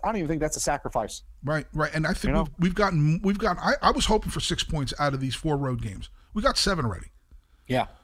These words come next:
Speaker 2: So this,
Speaker 1: And I think
Speaker 2: no
Speaker 1: easily
Speaker 2: game's a
Speaker 1: with
Speaker 2: gimme.
Speaker 1: whatever's left, with whatever's left after Wednesday, they can at least go get a point in Charleston.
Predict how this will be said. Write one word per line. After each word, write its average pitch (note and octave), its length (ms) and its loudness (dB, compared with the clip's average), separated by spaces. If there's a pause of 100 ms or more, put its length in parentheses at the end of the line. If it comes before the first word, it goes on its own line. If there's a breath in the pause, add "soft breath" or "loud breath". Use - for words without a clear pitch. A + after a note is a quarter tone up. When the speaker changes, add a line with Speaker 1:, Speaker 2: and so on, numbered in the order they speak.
(120)
Speaker 2:
So F3+ 280 2
this, F3 160 2
Speaker 1:
And D#3+ 80 2
I G#3 60 2
think G3+ 260 -2
Speaker 2:
no G#3 160 6
Speaker 1:
easily - 180 6
Speaker 2:
game's D#3 140 4
a - 20 2
Speaker 1:
with C3+ 120 -2
Speaker 2:
gimme. G3 200 2
Speaker 1:
whatever's D#3+ 280 -2
left, C#3+ 380 -2 (320 soft breath)
with C3 200 -2 (100)
whatever's F#3 420 -2
left F#3 200 0
after D#3+ 200 -2
Wednesday, F3 440 -2
they D#3+ 100 -4
can D3 140 -6
at G#2+ 80 -8
least C#3 180 -4
go D3 140 -2
get C3+ 100 -2
a A#2+ 60 -4
point - 260 -6
in C3 60 -14
Charleston. G#2+ 480 -6